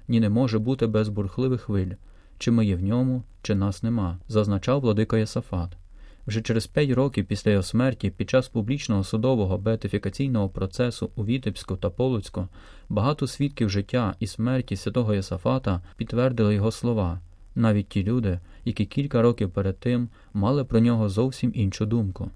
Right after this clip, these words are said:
Під час цього беатифікаційного процесу було поставлено свідкам таке питання: як поводився архієпископ Єсафат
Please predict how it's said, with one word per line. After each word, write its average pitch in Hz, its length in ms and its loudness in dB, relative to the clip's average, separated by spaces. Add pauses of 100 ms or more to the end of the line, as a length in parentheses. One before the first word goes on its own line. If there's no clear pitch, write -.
Під - 160 -6
час 160 180 0
цього 139 260 4
беатифікаційного 113 880 0
процесу 98 680 -2 (120)
було 127 260 2
поставлено 135 600 2
свідкам 127 440 -2
таке 113 220 -4
питання: 95 520 -4 (500)
як 117 300 0
поводився 120 580 4
архієпископ 104 640 0
Єсафат 101 580 0